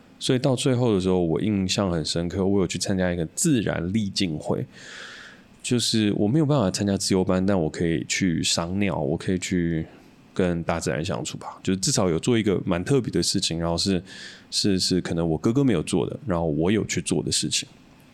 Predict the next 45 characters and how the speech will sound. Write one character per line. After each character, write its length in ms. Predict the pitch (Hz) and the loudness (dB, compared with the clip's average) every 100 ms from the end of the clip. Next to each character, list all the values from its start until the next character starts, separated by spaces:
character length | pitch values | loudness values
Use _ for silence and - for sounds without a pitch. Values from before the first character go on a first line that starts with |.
| - - - - - | -20 -20 -20 -20 -2
但 160 | 180 180 | 2 4
那 80 | |
个 60 | 208 | 4
时 100 | 104 | 4
候 60 | 90 | 2
我 100 | 80 | 2
就 120 | 95 | 0
渐 260 | - - | 2 2
渐 100 | 123 | 2
的 80 | 107 | 0
发 160 | 82 92 | 0 0
现 80 | 98 | 0
到 120 | 92 | 0
我 160 | - | 0
好 240 | 85 - - | -2 -4 -4
像 260 | - 156 110 | 0 0 2
没 200 | 85 78 | 0 -2
那 100 | 85 | -2
么 100 | 71 | -4
特 200 | - - - | -4 -6 -6
别。 180 | - - - - - - - - - - - - - - - - - - - | -12 -14 -20 -20 -20 -20 -20 -20 -20 -20 -20 -20 -10 -10 -8 -12 -14 -10 0
直 100 | 143 | 2
到 100 | 190 | 2
后 280 | - 165 | 2 4
来 320 | 101 87 85 87 | 4 2 2 2
我 520 | 95 95 90 76 - | 4 4 4 2 0
出 240 | - - 139 | -2 2 4
了 100 | 110 | 4
一 120 | 95 | 2
个 520 | - 85 76 71 50 - 139 - | 2 2 2 2 -2 -4 -12 -6
算 220 | - 160 | 0 2
蛮 220 | 95 87 | 2 0
严 160 | 87 85 | 0 0
重 160 | 110 | 0
的 60 | 87 | 0
车 280 | - - 87 | 0 0 0
祸， 380 | 87 95 62 - - - - | 2 0 0 -4 -16 -18 -4
然 260 | 87 85 | 0 0
后 880 | 82 - 95 90 87 85 82 76 76 | -2 -2 0 2 2 2 0 0 -2
躺 220 | - 95 | -4 -2
在 100 | 90 | 0
医 100 | 107 | 0
院 220 | 104 110 95 | 2 0 0
躺 280 | - 82 | -2 -2
了 360 | 71 60 50 50 | 0 0 -2 -4